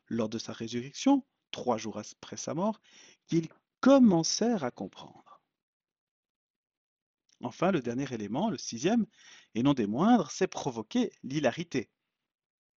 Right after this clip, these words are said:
Autant la scène des marchands du temple est tragique, attristante, autant une envie de moquerie et d'amusement a probablement envahi le cœur des témoins.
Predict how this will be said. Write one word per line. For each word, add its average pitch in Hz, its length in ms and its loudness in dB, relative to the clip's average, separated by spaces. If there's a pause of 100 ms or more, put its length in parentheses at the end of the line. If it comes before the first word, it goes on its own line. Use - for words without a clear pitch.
(460)
Autant 117 240 -4
la 95 100 -6
scène 139 260 -2
des 101 120 -8
marchands 104 260 -10
du 107 120 -12
temple 131 220 -10
est - 120 -20
tragique, - 560 -8 (180)
attristante, - 540 -6 (920)
autant 294 340 6
une 208 140 6
envie 190 220 6
de 147 100 4
moquerie 185 400 0
et 139 80 4
d'amusement 151 600 2
a 131 100 -4 (100)
probablement 208 840 4
envahi 156 320 0
le 139 100 0
cœur 196 240 -2
des 113 120 -10
témoins. 131 420 -4